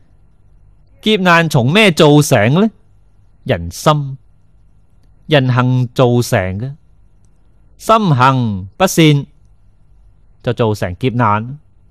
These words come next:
啊，佛家所講嘅，「醫報隨着正報轉。」啊，醫報係我哋嘅環境，正報係人心，係行為啊。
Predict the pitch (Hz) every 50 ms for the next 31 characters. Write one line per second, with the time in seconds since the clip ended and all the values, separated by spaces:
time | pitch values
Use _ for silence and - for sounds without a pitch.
0 | _ _ _ _ _ _ _ _ _ _ _ - 113 104 - - - 107 - -
1 | 135 135 135 - - 120 117 - - 113 107 113 131 151 147 147 - - - -
2 | - _ _ - - _ _ _ _ _ _ _ _ _ _ _ _ _ _ _
3 | _ _ _ _ _ _ _ _ _ _ _ - 190 185 160 - - 147 139 139
4 | 131 123 113 104 98 95 - - - 110 101 - 113 107 - - 139 135 139 127
5 | 135 131 135 131 127 - 127 120 117 120 131 160 175 165 156 - _ _ _ _
6 | _ _ _ _ _ _ _ _ _ _ _ _ _ _ _ _ _ _ _ _
7 | _ _ _ _ _ _ _ _ _ - 127 113 - _ _ - 196 196 185 160
8 | 160 151 147 143 127 123 120 117 123 123 123 120 117 110 95 90 90 92 - 110
9 | 113 123 147 165 175 190 - _ _ _ _ _ _ _ _ _ _ _ _ _
10 | _ _ _ _ _ _ _ _ _ - 170 160 165 156 139 147 143 139 131 127
11 | 110 104 90 92 95 - - - 170 160 156 156 156 147 143 151 147 - _ _
12 | _ _ _ _ _ _ _ _ _ _ _ _ _ _ _ _ _ _ _ -
13 | 135 131 127 123 110 110 110 110 110 110 117 120 123 139 156 165 165